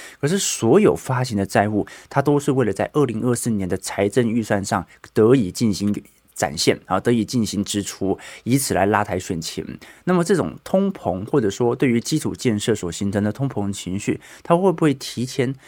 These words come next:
反映到股票市场，或者提前反映到大宗资产所引起的通膨身上，值得大家来关注哦。那坏消息也有啊，你看昨天九月份的A D P新增人数才八点九万人呐，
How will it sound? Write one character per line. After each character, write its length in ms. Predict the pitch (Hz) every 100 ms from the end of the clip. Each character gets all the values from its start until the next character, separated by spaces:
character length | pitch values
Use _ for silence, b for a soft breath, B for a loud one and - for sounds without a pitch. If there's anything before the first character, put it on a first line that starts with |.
| b
反 340 | - - - -
映 240 | 180 131
到 240 | 127 117 - b b
股 120 | 110
票 220 | - -
市 160 | 143 -
场， 240 | - - -
或 120 | 123
者 80 | 104
提 260 | - - 120
前 180 | 123 127
反 240 | 131 -
映 80 | 110
到 120 | 110 -
大 160 | - 127
宗 220 | 120 123
资 140 | 123
产 180 | 120 101
所 180 | 90 78
引 160 | 85 113
起 140 | -
的 80 | -
通 180 | - 107
膨 200 | 85 95
身 180 | 92
上， 180 | 98 98 - b b
值 140 | - 135
得 80 |
大 120 | 117 117
家 120 | 110
来 120 | 92
关 220 | 92 95
注 160 | 101 87
哦。 160 | 55 - B B
那 180 | - 190 B B -
坏 140 | - 269
消 160 | 220
息 160 | 214 117
也 80 | 104
有 180 | 107 65
啊， 220 | 55 - -
你 100 | 120
看 180 | 175
昨 140 | 151 135
天 160 | 151
九 160 | 151 120
月 80 | 127
份 140 | 127
的 80 | 110
A 100 | 107
D 140 | 107
P 280 | 104 - 98 - B B
新 280 | B - 214
增 180 | 220 220
人 100 | 170
数 140 | 170
才 160 | 170 151
八 380 | 151 - 180 180
点 200 | 127 143
九 260 | - 80
万 220 | 85 131 113
人 160 | 80 85
呐， 160 | 90